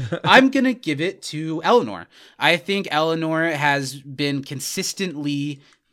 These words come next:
Speaker 2: good this entire
Speaker 1: Mm-hmm.
Speaker 2: season, using what she's learned to make the right choice even when it looks bad on her. I think Michael has a good episode too because of how he holds true to what he's learned, but I think more so than that, Eleanor is really holding true to all she's learned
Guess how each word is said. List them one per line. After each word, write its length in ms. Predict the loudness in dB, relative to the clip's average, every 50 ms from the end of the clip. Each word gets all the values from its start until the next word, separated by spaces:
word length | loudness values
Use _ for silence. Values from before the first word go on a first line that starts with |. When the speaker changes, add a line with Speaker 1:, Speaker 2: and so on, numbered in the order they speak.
| -8
Speaker 2:
good 500 | -2 0 2 2 2 0 -2 -6 -10 -8
this 180 | -8 -6 -6 -4
entire 360 | -6 -6 -2 -2 0 0 0 -2
Speaker 1:
Mm-hmm. 60 | -2
Speaker 2:
season, 480 | -2 -4 -4 -4 -6 -8 -8 -8 -8 -10 -14 -20 _ _
using 360 | -8 -6 -6 -4 -2 -2 0
what 140 | 0 0 0
she's 260 | -2 -4 -6 -6 -8
learned 360 | -4 -4 -2 -2 -2 -2 -4 -4
to 80 | -6
make 280 | -4 -4 -4 -4 -6 -8
the 120 | -8 -8
right 320 | -4 -2 -2 -2 -2 -4 -6
choice 420 | -10 -8 -6 -6 -6 -6 -8 -8
even 340 | -4 -4 -4 -4 -4 -6 -4
when 140 | -4 -4 -4
it 120 | -6 -6
looks 240 | -8 -8 -10 -10 -8
bad 260 | -4 -2 -2 -2 -2
on 140 | -6 -8 -10
her. 200 | -12 -12 -14 -14 -16 -20 -12 -6
I 80 | -6 -4
think 160 | -2 -2 -2
Michael 320 | 0 -2 -2 -2 -2 -4
has 160 | -2 -2 -6 -6
a 40 |
good 140 | -6 -4 -4
episode 400 | -4 -4 -6 -8 -8 -8 -8 -10
too 280 | -10 -10 -10 -10 -10 -10
because 420 | -12 -12 -12 -10 -10 -10 -8 -8
of 100 | -10 -10
how 240 | -8 -6 -6 -6 -6
he 120 | -8 -10
holds 340 | -10 -10 -10 -10 -10 -12 -14
true 420 | -16 -14 -12 -12 -10 -10 -10 -12 -14 -18 -20 _ -14
to 100 | -10 -6
what 140 | -6 -4 -4
he's 180 | -4 -4 -4
learned, 400 | -6 -8 -8 -8 -8 -8 -10 -12 -16 -20 -20 _ -2
but 60 | 0
I 80 | 0 0
think 160 | 0 -2 -2
more 260 | 0 0 0 2 2
so 240 | 0 0 -2 -2 -4
than 160 | -2 -4 -2
that, 220 | 0 2 0 0 0
Eleanor 380 | -2 -2 0 -2 -2 -4 -8 -8
is 160 | -8 -10 -12
really 560 | -14 -14 -14 -10 -8 -4 -4 -4 -4 -4 -6 -8
holding 380 | -8 -10 -12 -12 -10 -12 -14
true 280 | -14 -14 -14 -12 -14 -14
to 120 | -12 -10 -8
all 140 | -8 -8
she's 340 | -8 -10 -12 -14 -14 -16 -14
learned 320 | -14 -14 -12 -12 -14 -16